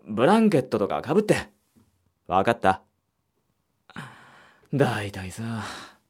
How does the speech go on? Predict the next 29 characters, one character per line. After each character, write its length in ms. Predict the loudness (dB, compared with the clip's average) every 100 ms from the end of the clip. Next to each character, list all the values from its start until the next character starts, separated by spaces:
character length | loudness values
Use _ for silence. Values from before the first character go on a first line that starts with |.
| _ _ _ _
こ 220 | -8 -6
ん 200 | -6 -10
な 80 | -16
風 200 | -10 0
呂 80 | 4
上 180 | 4 4
が 80 | 0
り 80 | -4
に 100 | -12
こ 220 | -10 -6
ん 160 | -4
な 100 | -4
薄 240 | -4 -6 -6
着 80 | -4
で、 160 | -4 -6 -16 _ _ -20 -20 -20 -20 -20 _ _ -16
無 260 | -12 -10 -6
防 180 | -4
備 120 | -6 -8
に 80 | -6
寝 140 | -6
ち 100 | -6
ゃ 40 |
っ 20 | -10
て 140 | -10
さ。 560 | -6 -4 -4 -4 -6 -12 _ _ _ _ -20 -20 _ -10 -6 -6 -8 -16 -20 _ _ _ -10 -8 -8 -14 0
僕 280 | 4 4 2
の 120 | -8
こ 80 | -8
と、 400 | -8 -10 -12